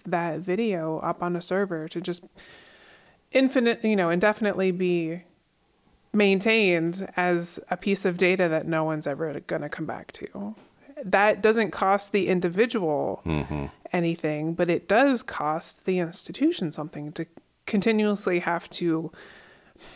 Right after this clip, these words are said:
Speaker 1: maintain, like, a video streaming service plan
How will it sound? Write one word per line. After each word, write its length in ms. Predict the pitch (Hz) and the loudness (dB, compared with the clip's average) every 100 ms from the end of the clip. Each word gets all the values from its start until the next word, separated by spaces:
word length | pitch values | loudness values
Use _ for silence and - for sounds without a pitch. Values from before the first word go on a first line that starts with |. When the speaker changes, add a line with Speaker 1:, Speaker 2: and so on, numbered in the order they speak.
| - | -4
Speaker 1:
maintain, 880 | 214 214 202 214 214 175 165 170 175 - _ _ - | 2 2 4 4 4 4 2 0 -4 -8 _ _ -12
like, 240 | 156 - | -12 -10
a 60 | 170 | -2
video 340 | 185 185 180 | 0 2 2
streaming 520 | 175 180 165 156 143 - _ | 0 0 0 -2 -6 -12 _
service 460 | - - 151 - - | -8 -2 -2 -2 -12
plan 420 | - - - - | -10 -10 -10 -12